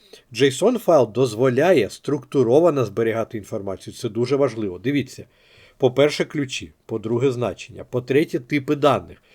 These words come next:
тобто числа, рядки, масиви.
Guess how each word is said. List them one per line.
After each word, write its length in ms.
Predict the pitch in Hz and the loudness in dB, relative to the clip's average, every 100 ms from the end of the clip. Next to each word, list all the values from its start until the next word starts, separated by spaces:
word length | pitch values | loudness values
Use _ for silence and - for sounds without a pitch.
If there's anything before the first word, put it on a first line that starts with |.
| _ _ | _ _
тобто 320 | 120 - 117 | -4 -2 -6
числа, 560 | 113 135 117 - 135 147 _ _ - | -4 -4 -4 -4 -4 -4 _ _ -6
рядки, 720 | 135 202 208 - 113 113 120 _ _ _ | 4 4 4 -4 -6 -4 -6 _ _ _
масиви. 800 | 127 170 202 - 131 117 107 147 | 2 2 2 -2 -2 -2 0 -4